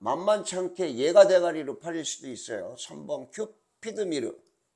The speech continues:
얘가 대가리로 팔리든 칠 번 자이언트 포스가 팔리든 이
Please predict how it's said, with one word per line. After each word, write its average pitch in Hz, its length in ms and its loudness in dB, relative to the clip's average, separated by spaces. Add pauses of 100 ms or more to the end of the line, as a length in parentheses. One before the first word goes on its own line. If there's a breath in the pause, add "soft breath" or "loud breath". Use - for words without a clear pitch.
(2250)
얘가 175 560 8
대가리로 139 580 -2
팔리든 135 640 -8
칠 185 360 -4
번 151 260 2
자이언트 156 760 4
포스가 143 500 -6
팔리든 131 600 -8
이 170 460 -10